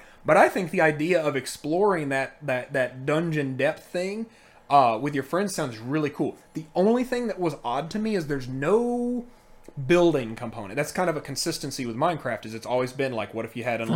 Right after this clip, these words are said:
Speaker 1: unlimited
Speaker 2: we saw.
Speaker 1: levels? Yeah.
Speaker 2: Who knows?
Speaker 1: We don't know what it's gonna look like, but I've always thought that when I saw Minecraft Dungeons last year, I was like, "Oh, this would be really cool if you could, like, build your own dungeons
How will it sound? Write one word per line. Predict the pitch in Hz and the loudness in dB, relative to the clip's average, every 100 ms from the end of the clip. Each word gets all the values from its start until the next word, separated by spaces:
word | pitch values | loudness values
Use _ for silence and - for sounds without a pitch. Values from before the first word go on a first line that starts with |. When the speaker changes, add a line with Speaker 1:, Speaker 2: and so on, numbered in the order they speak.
| 175 | 2
Speaker 1:
unlimited | 147 | 2
Speaker 2:
we | 190 | 2
saw. | |
Speaker 1:
levels? | 147 107 - | 2 2 0
Yeah. | 226 156 | 0 0
Speaker 2:
Who | |
knows? | 165 180 175 175 | 2 0 -2 0
Speaker 1:
We | 185 | 6
don't | 220 233 | 6 8
know | 226 226 | 8 8
what | 214 208 | 6 4
it's | - | 2
gonna | 202 | 4
look | 226 233 | 4 4
like, | 151 143 | 2 4
but | 175 | 8
I've | 185 | 8
always | 214 214 | 8 6
thought | - 196 - | 2 0 2
that | 165 - - - | -2 -4 -14 -2
when | 180 180 | 4 4
I | |
saw | 160 240 226 | 4 2 4
Minecraft | 196 190 180 156 | 2 2 0 0
Dungeons | 156 139 139 | -2 -2 -4
last | 214 277 - | -2 -4 -4
year, | 131 | -4
I | |
was | 120 | -4
like, | 120 - | -10 -12
"Oh, | |
this | 139 - | -12 -10
would | 127 | -10
be | |
really | 117 117 | -10 -8
cool | 175 147 | -6 -6
if | |
you | - | -8
could, | 127 | -10
like, | 123 | -8
build | 139 123 | -8 -8
your | 123 | -8
own | 117 | -2
dungeons | 156 202 190 202 196 208 190 - | 0 0 0 0 -2 -6 -8 -12